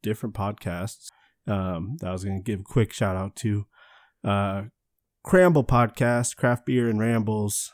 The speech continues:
Uh, so far, they've been talking about interesting cases. I don't know if you guys listen to any podcasts, but they have some. Uh,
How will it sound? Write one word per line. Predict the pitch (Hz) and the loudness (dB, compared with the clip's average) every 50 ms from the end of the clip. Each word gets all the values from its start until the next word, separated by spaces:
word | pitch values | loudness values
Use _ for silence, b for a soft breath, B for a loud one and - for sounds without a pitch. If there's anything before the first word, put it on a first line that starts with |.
| _ _ - | _ _ -4
Uh, | - 104 101 101 98 98 | -4 -2 -2 -2 -2 -4
so | 92 - - 143 | -4 -2 -2 0
far, | - - 131 127 | 2 4 4 4
they've | 123 120 113 | 4 2 2
been | 107 110 | 0 0
talking | - - 120 113 104 107 | 2 2 2 2 2 2
about | 107 107 104 104 80 | 2 2 2 0 0
interesting | 101 104 104 104 104 104 110 - - 98 101 | 0 0 0 0 -2 -2 -4 -4 -4 -4 -4
cases. | - - 104 104 101 - - - 90 92 90 - - | -2 -2 -2 -2 -2 -4 -6 -6 -6 -6 -6 -6 -4
I | |
don't | 98 104 104 | -2 -2 -2
know | 101 | -2
if | 95 92 - | -2 -4 -6
you | 113 104 | -6 -6
guys | 101 98 95 92 92 | -4 -4 -4 -4 -6
listen | 95 98 - - | -8 -10 -8 -6
to | 98 | -6
any | 95 95 95 92 | -4 -4 -4 -4
podcasts, | - - 90 92 90 - 90 92 92 95 - - | -4 -6 -6 -6 -8 -10 -10 -10 -8 -10 -10 -10
but | 92 92 90 101 b b b b b b b b b b b | -10 -10 -10 -12 b b b b b b b b b b b
they | - 107 | -2 0
have | 110 110 101 98 | 0 0 0 -4
some. | 127 - - - 110 104 101 98 95 95 87 82 - - _ _ _ _ _ _ _ | -8 -8 -4 -2 0 0 0 0 -2 -2 -4 -6 -12 -18 _ _ _ _ _ _ _
Uh, | - 104 95 92 76 64 - | -6 -4 -4 -4 -8 -10 -14